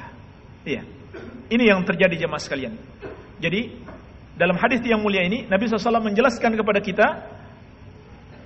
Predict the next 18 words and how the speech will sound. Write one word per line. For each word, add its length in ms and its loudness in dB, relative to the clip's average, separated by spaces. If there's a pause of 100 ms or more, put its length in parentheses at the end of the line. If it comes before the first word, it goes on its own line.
(160)
larangan 500 6
memberontak, 560 2 (540)
walaupun 480 6
pemerintahnya 640 4
zalim, 400 4 (420)
dan 160 6
syarat-syarat 840 4
bolehnya 320 2
memberontak 920 2
kalau 240 4
dia 120 0
sudah 280 0
kafir, 320 0 (560)
dan 160 2
syarat-syarat 720 2
yang 160 2
lainnya. 560 0 (160)
Ya, 240 -4